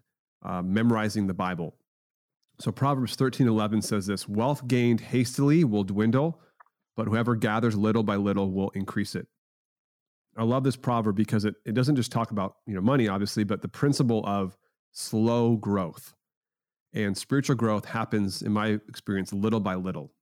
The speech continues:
It's not like these giant, you get the kind of these little, these big gains when you first become a Christian, but over time, it's these very slow, methodical,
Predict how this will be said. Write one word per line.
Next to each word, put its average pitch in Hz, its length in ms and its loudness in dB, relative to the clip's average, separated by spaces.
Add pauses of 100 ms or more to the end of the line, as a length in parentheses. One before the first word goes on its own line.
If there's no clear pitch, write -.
(120)
It's - 160 -10
not 107 280 0
like 98 180 -4
these 92 300 -8
giant, 104 500 -2 (100)
you 117 100 -8
get 156 260 0
the 120 80 -10
kind 127 220 0
of 110 60 2
these 104 160 2
little, 110 180 2
these 107 240 -4
big 131 260 2
gains 151 380 4
when 120 80 4
you 104 100 4
first 123 260 -2
become 135 220 2
a 127 60 2
Christian, 147 540 0
but 113 140 -4
over 135 220 2
time, 120 480 0 (440)
it's 120 160 -6
these 107 180 0
very 123 520 2
slow, 110 1000 0 (600)
methodical, 104 1160 -2